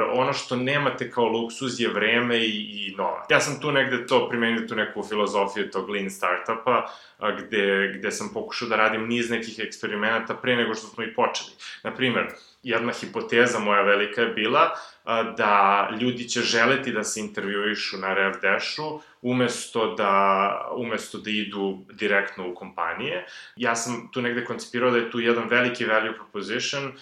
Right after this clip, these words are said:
to da ćemo, da ćemo biti u mogućnosti po prvi put da damo ljudima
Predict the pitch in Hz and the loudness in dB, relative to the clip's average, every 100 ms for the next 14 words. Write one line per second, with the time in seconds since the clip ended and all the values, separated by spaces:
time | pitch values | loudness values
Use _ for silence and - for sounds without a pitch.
0 | - - 139 123 117 120 117 117 117 113 | -20 -2 0 2 0 -2 -2 -2 -2 -2
1 | 113 110 104 131 131 127 113 120 143 - | -4 -6 -4 -4 -4 -6 -4 -4 -6 -10
2 | 123 107 - 180 175 - 156 143 117 117 | -12 -12 -8 -2 -2 -2 -8 -4 0 2
3 | 123 120 120 123 127 113 | 2 0 -2 -2 2 0